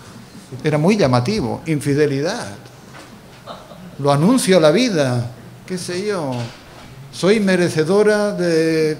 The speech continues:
compasión y de comprensión porque este degenerado se le ha ocurrido serme infiel". Y yo la miré y le dije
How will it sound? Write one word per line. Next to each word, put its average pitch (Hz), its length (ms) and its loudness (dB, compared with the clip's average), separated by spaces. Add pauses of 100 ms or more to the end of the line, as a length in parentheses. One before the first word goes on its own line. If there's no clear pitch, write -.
compasión 160 600 -2
y - 20 -2
de 175 100 2
comprensión 185 680 0 (560)
porque 160 460 0
este 226 680 6 (320)
degenerado 185 800 6 (1500)
se 160 200 0
le 175 80 8
ha 190 60 10
ocurrido 208 680 6
serme 214 340 6
infiel". 170 460 4 (3250)
Y 120 100 -2
yo 117 200 0
la 117 140 -2
miré 120 360 0
y 123 40 6
le 120 120 4
dije 120 440 -2